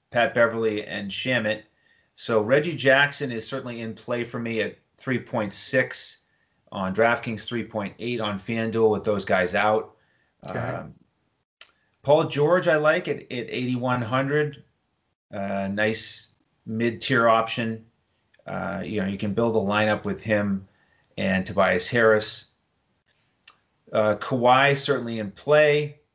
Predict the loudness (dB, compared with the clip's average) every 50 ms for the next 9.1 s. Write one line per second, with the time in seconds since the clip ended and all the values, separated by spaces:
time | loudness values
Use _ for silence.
0 | _ _ _ _ _ _ _ _ _ _ _ _ _ _ _ _ _ -16 -16 -16
1 | -12 -6 -4 -2 -2 -2 -2 0 -2 0 2 4 4 4 4 4 2 0 0 -2
2 | -2 -2 -2 -4 -8 _ _ _ _ _ _ _ _ _ _ _ _ -8 -6 -6
3 | -2 0 0 -2 -2 -2 -4 -2 0 0 0 -2 0 0 0 0 0 2 2 4
4 | 4 2 2 -2 -4 -2 0 0 0 0 0 -4 -6 -6 -4 -2 -2 -2 -2 -2
5 | -2 -2 -2 -2 -2 -2 -2 -2 -2 -2 -2 -6 -6 -4 -4 -2 0 0 0 0
6 | -2 0 2 2 2 0 0 -2 -2 0 0 0 -2 -2 -4 -4 -2 2 4 4
7 | 4 4 2 0 -4 -6 -6 -8 -10 _ _ _ _ _ _ _ _ -12 -8 -4
8 | -2 0 0 -2 -2 -6 -12 -16 _ -4 0 2 2 4 4 4 4 4 4 4
9 | 6 6